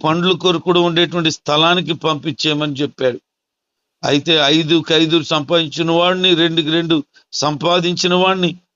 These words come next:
అనేకమైన పట్టణాల మీద అధికారులుగా చేశాడు. అంటాడు ఆయన, "కొంచెంలో నమ్మకంగా ఉన్నావు, కొంచెంలో నమ్మకంగా ఉన్నావు, విస్తారంగా పొందుకున్నావు."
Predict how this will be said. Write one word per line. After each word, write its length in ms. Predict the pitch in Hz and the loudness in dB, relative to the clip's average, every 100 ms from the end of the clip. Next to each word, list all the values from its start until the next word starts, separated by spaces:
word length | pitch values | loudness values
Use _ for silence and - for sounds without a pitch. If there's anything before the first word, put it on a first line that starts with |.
| _ | _
అనేకమైన 920 | 143 160 180 202 233 254 214 202 190 | -2 0 2 2 2 0 0 0 0
పట్టణాల 680 | 180 156 151 139 190 190 175 | -2 -2 -2 -2 0 2 2
మీద 280 | 165 160 151 156 139 - _ _ | 0 -2 0 0 -2 -8 _ _
అధికారులుగా 1000 | 127 131 151 - 151 147 143 143 135 139 131 123 | -6 -2 -2 0 0 0 2 0 2 0 -2 -8
చేశాడు. 440 | 113 - 123 110 - _ _ _ _ _ - | -6 -4 -4 -6 -12 _ _ _ _ _ -8
అంటాడు 340 | 131 160 156 | -4 0 2
ఆయన, 180 | 156 151 | 2 0
"కొంచెంలో 720 | 147 156 165 185 - 185 190 | 0 -2 -2 -4 0 0 2
నమ్మకంగా 560 | 185 170 170 185 175 175 | 2 0 -2 -2 0 2
ఉన్నావు, 400 | 165 165 156 135 - _ _ _ _ _ _ _ _ _ - | 2 0 0 0 -4 _ _ _ _ _ _ _ _ _ -2
కొంచెంలో 680 | 165 180 214 180 202 208 | 0 0 -2 0 2 2
నమ్మకంగా 520 | 208 196 196 170 196 | 2 2 0 -2 -2
ఉన్నావు, 360 | 196 185 175 143 - _ _ _ 156 | 0 2 0 -2 -8 _ _ _ -2
విస్తారంగా 840 | 156 - 165 156 156 147 147 135 - _ _ _ 139 | -2 0 0 0 2 2 2 0 -8 _ _ _ -6
పొందుకున్నావు." 640 | 139 127 - 135 127 | -4 -6 -8 -8 -8